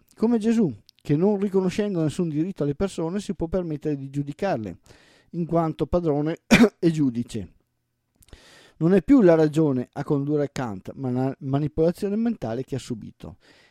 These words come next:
e che la ragione della sua ossessione giustifica. Far prigioniera l'anima, far prigioniere le emozioni è l'arte della distruzione dell'uomo messa in atto dal cristianesimo, che essendo un-, un'ideologia criminale ed inumana,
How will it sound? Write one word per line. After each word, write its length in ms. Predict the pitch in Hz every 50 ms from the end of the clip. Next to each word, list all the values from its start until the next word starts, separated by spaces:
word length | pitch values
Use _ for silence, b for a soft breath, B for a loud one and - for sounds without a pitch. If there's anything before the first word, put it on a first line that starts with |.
| b b
e 140 | _ 202 208
che 180 | - 214 160 139
la 140 | 147 165
ragione 420 | 180 208 208 196 175 165 139 123 117
della 160 | 120 127 131
sua 160 | - - 170
ossessione 580 | 156 - - 269 240 - - - 120 123 139 131
giustifica. 720 | 135 139 139 - - 107 95 - - - _ - 73 73 - _ b b b b b b b b b b
Far 200 | _ - 247 277
prigioniera 500 | 233 269 214 185 175 175 214 226 214 175
l'anima, 540 | 156 160 165 156 135 127 120 113 110 104 98
far 220 | - 175 196 214
prigioniere 540 | 185 214 196 170 151 139 143 175 190 185 175
le 100 | 156 151
emozioni 680 | 151 147 147 - - - 156 135 123 117 113 107 - _
è 140 | - - 190
l'arte 460 | 160 123 110 104 101 104 - - 151
della 160 | 156 147 139
distruzione 800 | 131 131 - - 139 127 - - - 107 87 85 87 92 101 -
dell'uomo 600 | _ 143 131 131 135 127 120 113 107 104 113 127
messa 240 | 147 165 156 - 185
in 100 | 170 139
atto 220 | 113 113 - - 135
dal 100 | 127 117
cristianesimo, 840 | - 120 113 - 127 120 110 92 80 87 76 92 95 80 78 - b b b b b b b b b _
che 120 | - 185
essendo 300 | 170 - 262 285 285 240
un-, 180 | 202 190 185 - -
un'ideologia 800 | _ 180 190 214 240 233 185 180 175 165 147 139 143 196 220 180
criminale 800 | - - - 185 220 214 185 160 156 175 185 185 165 139 - - _
ed 260 | 160 147 127 131 - _
inumana, 840 | 180 180 196 175 156 127 127 123 117 101 95 90 90 120 170 -